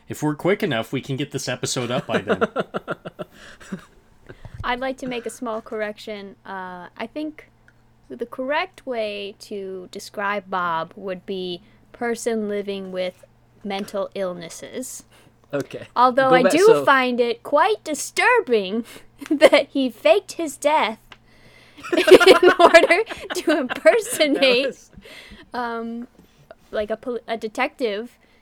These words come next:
Speaker 3: in order to
Speaker 2: Yeah.
Speaker 3: find the address of his psychiatrist.
Speaker 2: Yeah. Actually, you know what? I wanna say on I M D B, the rating, the stars, is seven out of ten. So I wanna say I'm dead on the money with my rating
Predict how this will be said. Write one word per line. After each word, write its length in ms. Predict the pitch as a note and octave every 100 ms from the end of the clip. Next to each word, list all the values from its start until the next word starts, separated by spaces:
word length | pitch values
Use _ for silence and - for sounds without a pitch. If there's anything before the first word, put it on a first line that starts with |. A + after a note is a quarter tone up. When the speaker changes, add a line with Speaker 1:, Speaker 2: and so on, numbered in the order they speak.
| _
Speaker 3:
in 160 | - B3
order 300 | C#4 C#4+ D4
to 80 |
Speaker 2:
Yeah. 60 | C4+
Speaker 3:
find 340 | - C4+ B3+
the 80 | A#3+
address 440 | A#3 A#3+ A3+ A3 -
of 240 | G#3+ G#3
his 140 | G#3 G3
psychiatrist. 920 | F3+ F3 - A#2+ - - _ - - _ _ _ _ _ -
Speaker 2:
Yeah. 200 | - A#2 - _ -
Actually, 340 | - - F4+ A#3
you 80 | A#3+
know 100 | B3
what? 200 | C#4+ C4+
I 100 | F3
wanna 200 | A#3 C#4
say 340 | - G#3 E3 - _ _
on 140 | D#3+ F3
I 140 | F#3
M 160 | G#3 F#3
D 160 | F#3
B, 380 | E3 D#3 G3 A3+ _ _
the 120 | C#3
rating, 500 | C3 D3+ E3 A3 A#3
the 80 | C#3
stars, 480 | - D3 D3 G3+ G#3+
is 160 | D3 C3+
seven 360 | - D#3+ D#3
out 140 | D3+ C#3
of 100 | A#2+
ten. 320 | - B2 G#2+
So 260 | - B2 A2
I 200 | A#2 C3
wanna 160 | C#3
say 180 | B2+ C3
I'm 220 | A2+ A2+
dead 220 | A2+ A#2+ A#2+
on 100 | A#2
the 60 |
money 240 | A#2 G#2+ A2
with 180 | G#2+
my 140 | A#2 F2
rating 420 | F2 E2+ F2+ B2